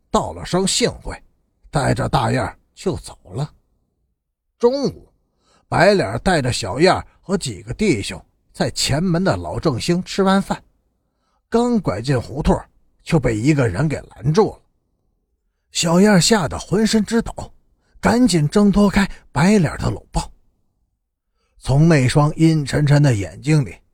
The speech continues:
白脸儿知道碰上对手了。他悄悄地把手伸进了后腰，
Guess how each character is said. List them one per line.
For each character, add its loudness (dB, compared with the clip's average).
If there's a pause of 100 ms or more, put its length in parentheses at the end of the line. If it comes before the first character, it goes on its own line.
(340)
白 6
脸 -2
儿 -8 (240)
知 4
道 -4
碰 -2
上 -8
对 2
手 -6 (160)
了。 -10 (720)
他 2
悄 2
悄 2
地 -12 (300)
把 2
手 -4
伸 0
进 0
了 -8
后 -6
腰， 0